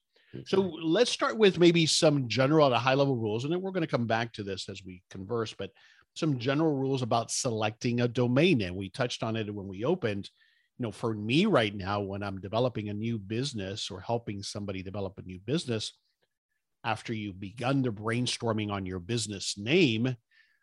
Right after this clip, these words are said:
Speaker 1: um, and I've had different people on the show talk about this, you, you don't wanna restrict yourself initially in that brainstorming session, but at some point, when you've got some finalists, you gotta make sure the domain is available, I think.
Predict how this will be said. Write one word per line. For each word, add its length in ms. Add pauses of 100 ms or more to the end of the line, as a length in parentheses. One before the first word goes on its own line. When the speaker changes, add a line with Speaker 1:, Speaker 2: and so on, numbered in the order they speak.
(220)
Speaker 1:
um, 840 (140)
and 100
I've 120
had 160
different 280
people 220
on 80
the 80
show 200
talk 300
about 240
this, 240
you, 180
you 160
don't 160
wanna 200
restrict 520
yourself 400
initially 480
in 60
that 200
brainstorming 640
session, 280
but 100
at 140
some 180
point, 320 (340)
when 140
you've 200
got 240
some 220
finalists, 480
you 60
gotta 180
make 100
sure 160
the 100
domain 340
is 80
available, 400
I 100
think. 300